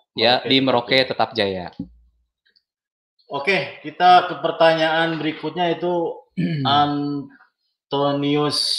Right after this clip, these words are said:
Speaker 2: Sukono. Pertanyaannya nih, Kang Garis.
Speaker 1: Hmm.
Speaker 2: Untuk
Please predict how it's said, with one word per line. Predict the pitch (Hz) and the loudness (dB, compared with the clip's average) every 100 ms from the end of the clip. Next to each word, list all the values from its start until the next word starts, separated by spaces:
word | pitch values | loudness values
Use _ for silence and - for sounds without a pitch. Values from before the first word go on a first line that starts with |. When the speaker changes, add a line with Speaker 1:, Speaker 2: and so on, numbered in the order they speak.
| - - | -6 -8
Speaker 2:
Sukono. | 143 - 139 139 131 95 - - _ | -10 -2 2 4 4 0 -6 -14 _
Pertanyaannya | 127 - 123 123 123 123 127 135 135 | -8 4 6 6 4 2 2 0 0
nih, | 135 120 123 | 0 -2 -2
Kang | 117 | 0
Garis. | 123 123 107 - - | 2 2 0 -4 -14
Speaker 1:
Hmm. | 101 104 - _ _ _ | -14 -14 -16 _ _ _
Speaker 2:
Untuk | 131 143 147 - 160 156 156 - | 4 4 4 2 6 6 4 -4